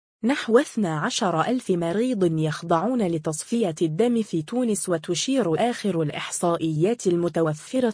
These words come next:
إلى أن قطاع طب الكلى في تونس يواجه تحديات متزايدة، حيث ناهز عدد المرضى الذين يخضعون لتصفية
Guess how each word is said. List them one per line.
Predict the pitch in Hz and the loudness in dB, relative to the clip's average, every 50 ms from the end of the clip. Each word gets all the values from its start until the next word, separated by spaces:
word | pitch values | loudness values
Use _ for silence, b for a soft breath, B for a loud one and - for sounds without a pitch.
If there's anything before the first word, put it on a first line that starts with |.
| - 220 | 0 -2
إلى | 190 160 175 165 160 | -2 -2 0 0 0
أن | 156 151 - 196 190 185 175 | 0 0 0 -2 0 0 0
قطاع | 165 160 - - 165 156 - - 220 226 196 180 | -2 -4 -4 -6 -6 -6 -4 -2 0 0 0 -2
طب | 160 - - 254 214 170 160 | -2 -2 -4 -4 -2 0 -2
الكلى | 147 151 151 - 269 285 262 240 208 190 | -2 -2 -2 -2 -2 0 2 2 2 0
في | - 185 175 160 | 0 -2 -4 -4
تونس | 156 - 233 254 240 214 202 - - 180 | -4 -2 -2 0 0 0 -2 -2 -2 0
يواجه | 170 165 165 190 240 254 233 185 190 165 185 175 | 2 2 2 2 2 2 2 0 -2 -2 -2 -2
تحديات | 160 160 160 156 - 165 156 151 151 156 160 185 220 247 - - | -2 -4 -8 -6 -4 -4 -4 -2 -2 0 0 2 2 0 0 -2
متزايدة، | 196 180 165 160 160 156 - 170 165 170 180 170 165 208 208 196 214 226 240 _ _ _ _ _ | -2 0 0 -2 -2 -2 -2 -2 0 2 2 2 2 0 0 0 0 -2 -2 _ _ _ _ _
حيث | - - - 262 269 254 - 190 | -10 -2 0 0 0 2 0 0
ناهز | 185 196 233 247 254 240 233 220 180 170 | 2 2 2 2 2 2 2 0 2 2
عدد | 185 175 180 240 240 247 214 175 180 | 0 0 0 2 2 2 2 4 2
المرضى | 165 160 170 202 220 240 240 220 202 180 160 | 2 2 2 0 0 -2 -2 0 0 2 2
الذين | 160 160 165 160 156 208 240 269 254 | 2 2 2 0 0 0 0 0 2
يخضعون | 220 185 170 160 151 - - 170 175 170 165 196 254 254 226 | 2 2 2 0 -2 -4 -4 2 2 2 2 2 0 0 0
لتصفية | 190 170 165 156 175 160 156 - - - - 262 254 226 170 | 0 0 -2 -4 -6 -8 -6 -6 -8 -8 -4 2 2 2 2